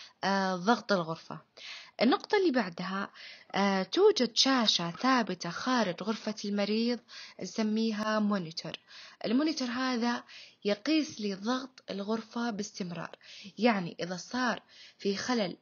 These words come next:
أو بمجرد حتى فتح باب الغرفة، آه، راح يشتغل إنذار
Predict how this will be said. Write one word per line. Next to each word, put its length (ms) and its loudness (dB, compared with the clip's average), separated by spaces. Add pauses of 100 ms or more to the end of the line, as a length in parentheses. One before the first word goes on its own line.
أو 120 0
بمجرد 580 0
حتى 460 -6
فتح 420 -2 (400)
باب 320 2
الغرفة، 680 0 (500)
آه، 500 2
راح 560 2
يشتغل 460 -2
إنذار 580 0